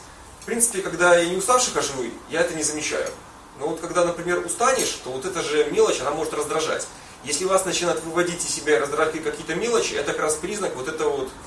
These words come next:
префронтального истощения. То есть вы уставшие и виноваты не мелочь, а вам просто нужно принять какие-то меры для того, чтобы здесь отдохнуть. А,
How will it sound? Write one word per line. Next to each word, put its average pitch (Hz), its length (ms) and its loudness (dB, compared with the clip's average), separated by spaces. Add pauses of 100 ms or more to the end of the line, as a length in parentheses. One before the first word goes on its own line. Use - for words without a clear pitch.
(400)
префронтального 147 640 0
истощения. 127 440 -4 (380)
То 123 80 -12
есть 117 140 -10
вы 165 160 -6
уставшие 180 560 0
и 131 240 -8
виноваты 143 420 2
не 147 100 -2
мелочь, 202 320 0
а 123 80 -2
вам 147 180 0
просто 147 320 -8
нужно 131 220 -6
принять 123 300 -8
какие-то - 240 -8
меры 147 320 -4 (380)
для 113 80 -6
того, 123 200 -4
чтобы 117 300 -8
здесь 113 300 -6 (400)
отдохнуть. - 460 -6 (840)
А, 101 340 -2